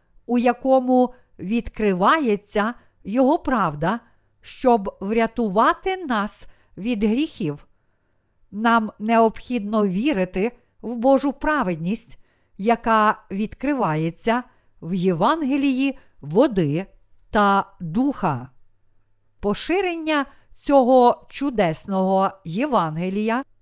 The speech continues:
даного нам Господом, є правдивим дарунком життя оточуючим нас людям, оскільки рятує людей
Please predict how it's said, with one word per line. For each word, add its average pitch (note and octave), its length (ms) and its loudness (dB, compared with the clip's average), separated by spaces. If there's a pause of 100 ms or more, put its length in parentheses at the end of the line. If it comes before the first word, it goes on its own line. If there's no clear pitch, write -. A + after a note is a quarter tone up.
(300)
даного G#3 920 4
нам G3 460 2
Господом, F3 800 2 (500)
є G#3+ 400 2 (160)
правдивим G#3 840 0
дарунком A3 680 2 (380)
життя E3+ 760 -2 (520)
оточуючим F#3+ 1200 0
нас G#3+ 520 -4
людям, F#3+ 640 -2 (600)
оскільки B3+ 880 0 (120)
рятує G#3 680 0
людей F3+ 600 0